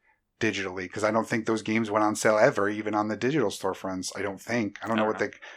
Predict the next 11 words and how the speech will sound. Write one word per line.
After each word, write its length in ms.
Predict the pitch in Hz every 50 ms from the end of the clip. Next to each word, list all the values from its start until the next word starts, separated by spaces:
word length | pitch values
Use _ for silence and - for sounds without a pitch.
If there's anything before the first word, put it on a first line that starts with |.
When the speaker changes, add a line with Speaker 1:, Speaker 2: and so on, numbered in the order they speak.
| - _ -
Speaker 1:
maybe 380 | 123 123 131 139 143 139 156 147
they're 160 | 135 135 127
twenty 320 | 127 - - 120 120 113
bucks 340 | 110 113 107 107 - - -
'cause 220 | - - 117 104
they're 200 | - 113 107 104
Nintendo 560 | 104 101 98 95 - - 107 104 98 98 95 87
classics 540 | - - 113 117 110 - - 95 - -
or 80 | 104 101
whatever. 480 | 90 90 90 95 98 - 92 95 98 - -
Speaker 2:
Yeah. 160 | 135 113